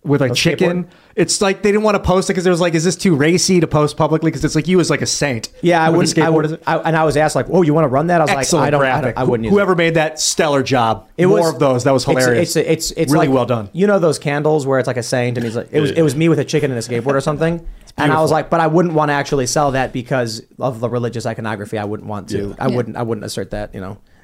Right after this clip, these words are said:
Speaker 2: But it
Speaker 1: Was
Speaker 2: was
Speaker 1: it
Speaker 2: cool.
Speaker 1: A I? I wonder. Let me know.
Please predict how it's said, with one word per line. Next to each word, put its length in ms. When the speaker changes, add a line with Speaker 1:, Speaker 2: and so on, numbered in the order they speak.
Speaker 2:
But 100
it 60
Speaker 1:
Was 80
Speaker 2:
was 60
Speaker 1:
it 100
Speaker 2:
cool. 60
Speaker 1:
A 60
I? 280
I 80
wonder. 520
Let 140
me 80
know. 300